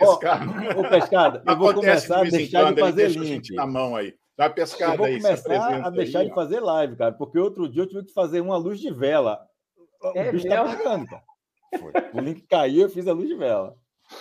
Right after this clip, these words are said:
Speaker 1: Você
Speaker 3: Bom,
Speaker 1: comanda aí, Pescada.
Speaker 3: boa noite a todos que estão aí acompanhando, o pessoal do chat sempre querido. Fazia tempo que eu não aparecia aqui, o Bob me acionou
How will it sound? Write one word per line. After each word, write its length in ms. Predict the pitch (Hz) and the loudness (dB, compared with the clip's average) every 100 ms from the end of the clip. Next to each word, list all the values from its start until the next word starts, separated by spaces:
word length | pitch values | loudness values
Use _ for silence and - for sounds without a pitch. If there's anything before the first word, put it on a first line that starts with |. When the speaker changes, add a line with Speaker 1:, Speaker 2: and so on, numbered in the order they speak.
| - - - - _ | -20 -20 -20 -20 _
Speaker 1:
Você 100 | 151 | 2
Speaker 3:
Bom, 120 | 190 208 | 4 6
Speaker 1:
comanda 320 | 202 202 185 | 4 4 4
aí, 100 | 160 | 0
Pescada. 400 | 131 113 110 - _ _ _ _ | -2 -6 -10 -12 _ _ _ _
Speaker 3:
boa 220 | 139 185 | 2 2
noite 800 | 175 151 180 190 185 151 127 - _ _ | 2 2 2 2 0 -6 -8 -12 _ _
a 140 | 156 | -8
todos 680 | - 156 160 165 151 - - - | -4 -2 0 -2 -6 -10 -18 -18
que 80 | |
estão 220 | 127 139 139 | -8 -4 -2
aí 120 | 139 | -2
acompanhando, 600 | 131 131 139 135 151 139 | -2 -6 -4 -2 -2 -2
o 20 | |
pessoal 720 | 151 131 143 143 139 120 - _ _ _ | -6 -10 -4 0 0 -2 -8 _ _ _
do 160 | 127 127 | -12 -10
chat 480 | - - 147 143 - | -6 0 0 0 -8
sempre 320 | - 147 135 | -10 -8 -8
querido. 480 | 143 131 151 147 - | -8 -4 -4 -4 -4
Fazia 400 | 151 135 135 196 | -4 -2 0 -2
tempo 380 | - - 247 202 | -2 -4 -4 -2
que 80 | 185 | 0
eu 60 | |
não 80 | 175 | 2
aparecia 480 | - 165 139 160 147 | 2 0 -2 -2 -4
aqui, 260 | - 190 | -4 -2
o 80 | 202 | -2
Bob 260 | 139 165 180 | 2 2 2
me 120 | 175 | 0
acionou 640 | 170 170 147 160 190 135 | -2 -2 0 2 2 0